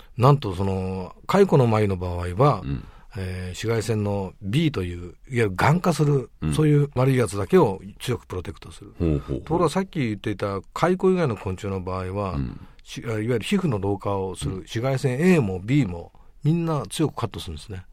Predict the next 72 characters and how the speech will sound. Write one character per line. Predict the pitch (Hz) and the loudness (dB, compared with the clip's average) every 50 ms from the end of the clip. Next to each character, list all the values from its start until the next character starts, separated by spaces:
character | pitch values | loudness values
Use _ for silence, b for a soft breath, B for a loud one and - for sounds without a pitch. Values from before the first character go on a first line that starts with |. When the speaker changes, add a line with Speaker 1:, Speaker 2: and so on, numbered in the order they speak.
| B B B B B B | B B B B B B
Speaker 2:
<laughs> | B B B 98 98 98 104 139 | B B B -8 -8 -4 -4 -2
Speaker 1:
で、 | - | 0
そ | - - 165 143 170 180 | 2 2 2 2 0 0
う | 190 | 0
い | 190 190 | 0 0
う | 190 180 | -2 0
ふ | 185 185 | 0 0
う | |
な | 160 139 | 0 0
そ | - 110 | 0 -2
の | 101 | -2
紫 | 95 - - - 107 | -4 -4 -4 -2 0
外 | 131 160 170 160 | 2 2 2 2
線 | 151 175 165 | 2 0 0
遮 | 143 151 151 | 0 2 4
蔽 | 147 151 151 143 | 4 4 4 4
効 | - 147 139 | 2 0 2
果 | - 113 | 0 -2
っ | 101 | -4
て | - - 98 | -4 -6 -8
い | 90 | -6
う | 87 | -6
の | 82 | -6
も | 78 78 76 76 - - | -8 -10 -12 -14 -8 -2
Speaker 2:
う | - 80 | 2 2
ん。 | 80 78 76 71 69 64 | 4 4 4 4 2 0
Speaker 1:
分 | 62 - | -2 -4
か | - - | -6 -8
っ | - | -10
て | - | -14
き | - - | -18 -20
た。 | - - - 104 113 | -20 -10 -4 -2 2
Speaker 2:
ほ | 104 151 | 4 4
ぼ | 131 92 | 4 6
完 | - 120 120 | 4 4 4
璧 | - 110 110 110 | 6 6 6 6
に | 107 98 | 6 4
カ | - - - | 2 -2 -4
ッ | 98 | -4
ト | - 85 | -2 -4
し | - | -2
ち | - | -4
ゃ | |
う | 64 | -4
ん | - | -4
で | - | -6
す | - | -8
か、 | - 101 | -6 -6
Speaker 1:
そ | - | -6
う | |
で | 60 71 | -6 -8
す。 | - - - - - | -12 -14 -16 -12 -8
Speaker 2:
そ | - 80 | -6 -4
れ。 | 82 151 | -2 -2
あ | |
ら。 | 76 71 67 67 - - - - - - 139 113 104 | -2 -2 -2 -4 -4 -6 -8 -10 -10 -10 -10 -8 -8
Speaker 1:
で、 | 107 113 110 107 - - - | -6 -6 -6 -8 -10 -8 -4
ま | 127 123 | -2 0
あ、 | 127 | 2
そ | 143 | 2
う | 156 | 2
い | |
う | 160 | 4
ふ | |
う | 190 | 4
に | 190 160 | 4 4
考 | 123 131 127 123 | 4 2 2 2
え | 117 | 2
て | 104 104 | 2 0
み | 104 98 | 0 0
る | 98 95 | 0 -2
と、 | 92 - 107 104 104 98 92 87 - - | -6 -6 -6 -6 -4 -4 -6 -8 -10 -14